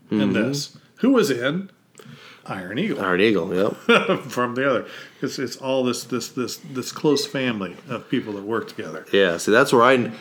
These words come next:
Speaker 2: that's where I get my Louis Gossett Junior from, is Iron Eagle. Maybe he's more recognizable in other things. I'm sure he is, but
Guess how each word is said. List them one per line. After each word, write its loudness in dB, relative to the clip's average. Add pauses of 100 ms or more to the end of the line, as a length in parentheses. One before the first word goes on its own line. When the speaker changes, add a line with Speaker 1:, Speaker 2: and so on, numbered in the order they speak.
(140)
Speaker 2:
that's 4
where 8
I 4 (720)
get 4
my 6
Louis 4
Gossett 0
Junior 2
from, -6
is -4 (200)
Iron -2
Eagle. -10 (460)
Maybe 2
he's -2 (160)
more 0
recognizable 0
in -2
other 0
things. -6
I'm -4
sure 2
he 0
is, -4
but -8